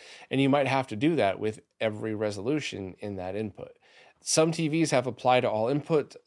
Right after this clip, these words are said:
uh, options, but it doesn't often work the same way you would think. Um, and so it kinda sucks. I mean, sometimes independent,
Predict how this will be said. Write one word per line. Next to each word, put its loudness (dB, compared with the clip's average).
uh, 4
options, 0
but 0
it -14
doesn't -4
often -2
work -2
the -6
same -2
way 0
you 0
would -4
think. -2
Um, 0
and 0
so 0
it -4
kinda 4
sucks. 4
I -8
mean, 2
sometimes 2
independent, -2